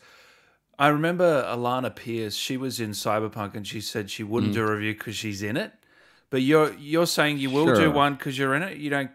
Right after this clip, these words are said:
Speaker 1: you don't mind?
Speaker 2: Here's the thing. I, like, it, it depends, because, like, if I played, like, the protagonist of a major triple A game, I wouldn't, I, I'd be way too biased at that point. You know what I mean? Like, I'd be too invested in that project.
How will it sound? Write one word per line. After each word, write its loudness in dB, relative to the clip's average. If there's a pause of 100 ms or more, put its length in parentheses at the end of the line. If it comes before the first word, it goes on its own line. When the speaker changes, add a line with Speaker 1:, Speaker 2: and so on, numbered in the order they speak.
Speaker 1:
you -10
don't -4
mind? -8
Speaker 2:
Here's 4
the 4
thing. 4
I, -4
like, 2
it, 0 (380)
it 2
depends, 4
because, 4 (320)
like, 0
if 0
I 6
played, 4
like, 2
the -8
protagonist 0
of -4
a -2
major -2
triple -6
A 0
game, -2 (640)
I 4
wouldn't, 2
I, 2
I'd 6
be 2
way 2
too -6
biased -4
at -6
that -6
point. -14
You -4
know 0
what 2
I 0
mean? 0
Like, -2
I'd 0
be -4
too -2
invested -2
in -6
that -8
project. -10